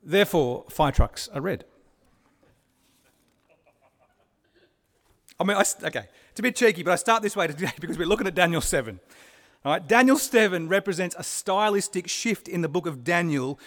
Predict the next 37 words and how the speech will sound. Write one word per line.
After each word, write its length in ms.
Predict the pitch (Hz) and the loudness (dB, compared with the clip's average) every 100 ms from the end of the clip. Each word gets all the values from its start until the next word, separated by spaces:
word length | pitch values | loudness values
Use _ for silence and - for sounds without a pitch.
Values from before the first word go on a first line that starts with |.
| - _ | -20 _
from 320 | 202 185 175 | -2 0 -2
the 80 | 180 | -2
narrative 640 | 185 208 254 247 220 160 | 0 2 4 2 -2 0
writings 460 | 185 170 170 165 151 | 4 4 2 -2 -4
that 100 | 170 | -4
we've 160 | 160 | -4
been 200 | 170 165 | -2 0
used 280 | 190 220 - | 0 -2 -2
to 120 | 180 | -2
in 140 | 170 147 | -2 -2
chapters 380 | 170 - 147 | -2 -2 -4
one 180 | 143 156 | -2 -2
to 80 | 147 | -2
six. 640 | - - 170 190 - - - - - - | -6 -4 -6 -6 -8 -8 -10 -16 -20 -8
Now, 680 | 165 208 247 202 160 185 202 - - - | 0 4 4 4 2 -2 -4 -10 -12 -4
oh, 80 | 175 | -4
well, 180 | 190 202 | -4 -6
narrative, 440 | 202 226 208 143 | -2 2 2 0
you 60 | 156 | -4
know, 80 | |
that's 200 | 151 190 | -4 -4
accounts 340 | 175 196 202 170 | -4 0 0 0
of 80 | 151 | -2
what 120 | 139 | 0
happened 300 | 208 - 156 | 2 2 -2
to 80 | 151 | -4
people 320 | 180 185 151 | -4 -4 -4
in 100 | 143 | -4
time 260 | 180 170 | -2 -2
and 120 | 147 - | -2 -6
space, 680 | - 170 131 156 - - - _ _ _ _ _ | -4 -4 -4 -6 -8 -10 -14 _ _ _ _ _
to 100 | 202 | 0
what 160 | 208 240 | 4 4
we 80 | 240 | 2
call 240 | 226 202 | 2 0
apocalyptic 880 | 196 - 233 - 208 202 - 165 - | 0 -4 -2 0 -2 -2 -6 -10 -4
writing. 680 | 147 143 135 120 101 80 | 0 0 -4 -10 -14 -18